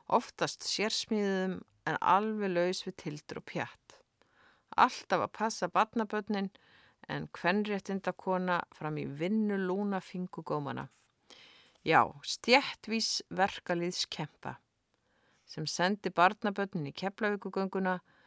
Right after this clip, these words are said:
því hún var sjálf svo fótalúin. Praktísk og nú hika mamma og fær sér smók áður en hún blæs orðunum út með reyknum.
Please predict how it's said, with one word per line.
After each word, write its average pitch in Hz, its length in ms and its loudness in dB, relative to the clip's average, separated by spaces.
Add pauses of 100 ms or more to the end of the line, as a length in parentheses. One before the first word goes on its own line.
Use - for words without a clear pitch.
(280)
því 151 240 -4
hún 196 280 0 (280)
var 156 160 -2
sjálf 190 480 -2
svo 170 160 -8
fótalúin. 127 640 -8 (800)
Praktísk - 880 2
og 156 220 0 (1120)
nú 160 160 -4
hika 185 400 -2
mamma 151 380 0 (420)
og - 140 -12
fær 180 160 2
sér - 180 -4
smók - 720 -4 (140)
áður 175 340 2
en 165 120 -2
hún 156 100 -4 (180)
blæs 180 500 2
orðunum 175 460 -4
út 175 160 -10
með 165 140 -2
reyknum. 143 380 -8